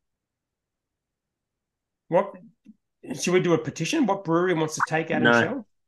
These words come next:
Speaker 2: No, I think we're fine.
Speaker 1: What about Helios?
Speaker 2: They'll ta-, they'll have him.
Speaker 1: That's close. They'll have him.
Speaker 2: Yeah.
Speaker 1: Wow. Okay.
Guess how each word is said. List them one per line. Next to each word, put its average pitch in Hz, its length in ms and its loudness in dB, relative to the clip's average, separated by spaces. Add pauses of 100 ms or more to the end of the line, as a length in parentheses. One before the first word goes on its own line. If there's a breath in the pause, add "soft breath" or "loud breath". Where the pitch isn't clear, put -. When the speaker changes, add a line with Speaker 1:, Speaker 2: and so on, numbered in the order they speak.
(440)
Speaker 2:
No, 135 160 4
I 131 60 6
think 151 180 0
we're 113 80 -4
fine. 104 360 -2 (300)
Speaker 1:
What 370 140 -4
about 269 120 0
Helios? 196 600 -4 (1400)
Speaker 2:
They'll 190 120 2
ta-, 107 260 0
they'll 180 160 0
have 95 160 0
him. 135 140 -12
Speaker 1:
That's 104 120 -10
close. 185 340 -4
They'll 175 200 -10
have 135 140 -8
him. 202 140 -12 (640)
Speaker 2:
Yeah. 165 160 -6 (160)
Speaker 1:
Wow. 113 340 -6 (100)
Okay. 113 220 -12